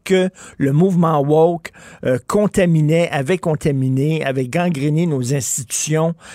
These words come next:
mais pas, pas à cette échelle-là. Vraiment, c'est hallucinant ce que t'écris.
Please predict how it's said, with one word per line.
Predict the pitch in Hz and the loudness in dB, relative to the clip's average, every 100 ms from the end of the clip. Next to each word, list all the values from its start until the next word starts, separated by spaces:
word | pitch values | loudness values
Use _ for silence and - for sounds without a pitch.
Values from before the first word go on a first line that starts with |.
| - - | -20 -4
mais | 143 143 | -2 -2
pas, | - - 226 214 - - | -2 2 2 2 -6 0
pas | 226 | 0
à | 196 | 0
cette | 165 - | -2 -4
échelle-là. | 139 - 151 120 110 117 - - | -4 -2 -2 -2 -2 -6 -8 -8
Vraiment, | 123 139 196 185 185 | -4 0 2 2 0
c'est | 180 147 | 0 -2
hallucinant | 135 135 - 131 131 | -2 -4 -4 -4 -6
ce | |
que | - | -8
t'écris. | - - - - | -10 -12 -12 -18